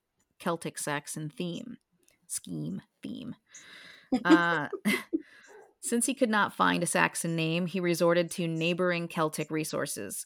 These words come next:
Kelly looked to the tale of Mabon, A P Modron,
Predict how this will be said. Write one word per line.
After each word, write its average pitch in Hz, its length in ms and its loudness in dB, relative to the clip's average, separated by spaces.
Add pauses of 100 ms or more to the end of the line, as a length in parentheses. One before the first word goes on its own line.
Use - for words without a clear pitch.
Kelly 180 280 6
looked 160 340 2 (140)
to 170 100 -2
the 151 80 -4
tale 208 500 2
of 156 320 0 (500)
Mabon, 156 680 0 (120)
A 156 160 -2
P 156 420 -4
Modron, 151 720 -2